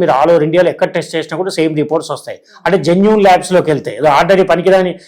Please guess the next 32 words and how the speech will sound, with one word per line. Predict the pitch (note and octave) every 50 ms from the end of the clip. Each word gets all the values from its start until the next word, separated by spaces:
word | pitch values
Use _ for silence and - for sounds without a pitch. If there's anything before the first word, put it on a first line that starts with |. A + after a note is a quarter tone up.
| _ _ D#3
ఎక్విప్‌మెంట్ | D3 - G#3 - G#3+ G3+ G3 F#3 F#3+
ల్యాబ్ | F#3 F3+ F3+ F3+ E3+ F3 F3+
లోకి | E3+ F3+
వెళ్తే | F3+ G#3 G3+ F#3
వాడు | D3+ D3+
చెప్పలేడు, | D3+ D3+ E3+ F3 E3+ D3 A#2 B2 - D#3 D#3
ఏదో | E3+ F3+ F3
ఒకటి | E3 C#3+ C#3+
అంటుండు. | C#3 - - - - _ _ _ _ _ _ _ -
So | - A#3+ G#3+
ఇలా | A3 G3+ G#3
చెక్ | G3 F3 E3 F#3
చేస్తే | G3 - - F#3+ F#3+
మాత్రం | F#3 F#3+ G#3 E3+ D3+
మంచి, | D3 D#3 C#3+
అందుగురించి | E3+ G3 G#3 G3+ G#3+ D#3+ C#3
అంత | E3 G3 A3 G#3 A3+ G3+ F#3
మంచి | F#3 F3+ - E3+ C#3 D#3
జెన్యూన్ | E3 F3 G3 G#3 G3+ G3+ -
స్టోన్స్, | F#3+ F3 F3 F3 - - - _ - - _ _ _ - G#2+ C3
జెన్యూన్ | E3 F3 F#3 G3+ G3+ F3+ D3+ C#3
ల్యాబ్ | C#3+ D#3+ F#3+ G3+ G3+ - - - _ _ _ C#3+
మా | C#3 C#3+ D3+
దగ్గర | D3 D#3 D#3 C#3+ C3+
ఉంటుంది. | - B2+ G#2+ - - _ _ _ _ -
ప్రతి | E3 F3 - - B3 A#3+ A3+ G#3+
ఒక్కరికి | A3+ A3+ A3+ A3+ A3+ - G#3
చెప్తాం | G3 G3+ - F#3 F3 D#3 D3+
మనం, | C#3+ C3+ A#2+ G#2+ G#2+ - _ - D3
ఏమని | D#3+ F#3+ G3 F#3
చెప్తామంటే | F3 F#3 - E3+ E3 D#3+ E3+ F3+ E3+ D#3 E3+ F3 - - _ _ _ _ - A#2+
మా | C#3+